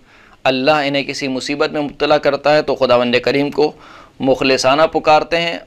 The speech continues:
اور جب اللہ ان کو مصیبت سے نجات دے دیتا ہے تو یہ پھر دوبارہ اللہ کے ساتھ شریک قرار دینے لگتے ہیں اور اپنے ڈگر پہ آ جاتے ہیں۔ اور پھر اس کے بعد کی آیت میں خداوند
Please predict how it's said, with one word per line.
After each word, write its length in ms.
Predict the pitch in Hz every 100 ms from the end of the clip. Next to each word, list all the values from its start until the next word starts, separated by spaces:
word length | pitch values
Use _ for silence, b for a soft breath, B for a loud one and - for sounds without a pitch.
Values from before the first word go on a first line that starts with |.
| -
اور 160 | 127
جب 220 | 120 147 120
اللہ 220 | 131 143
ان 280 | 143 131 131
کو 140 | 135
مصیبت 380 | 127 123 135 131
سے 140 | 131
نجات 400 | 120 113 123 147
دے 100 | 143
دیتا 280 | 147 143 156
ہے 100 | 156
تو 120 | -
یہ 140 | 127 120
پھر 200 | 139 131
دوبارہ 340 | 123 117 131
اللہ 320 | 139 131 120 131
کے 60 | 131
ساتھ 220 | 131 127
شریک 360 | - 123 147 143
قرار 240 | 135 135
دینے 260 | 127 131 139
لگتے 300 | 135 - 147
ہیں 120 | 147
اور 140 | 143
اپنے 240 | 123 139 131
ڈگر 260 | 113 117
پہ 120 | 120
آ 100 | 113
جاتے 280 | 104 104 -
ہیں۔ 120 | 104 - b
اور 100 | -
پھر 160 | - 156
اس 100 | 147
کے 100 | 147
بعد 200 | 135 143
کی 160 | 143 143
آیت 200 | 143 147
میں 80 |
خداوند 340 | 139 123 120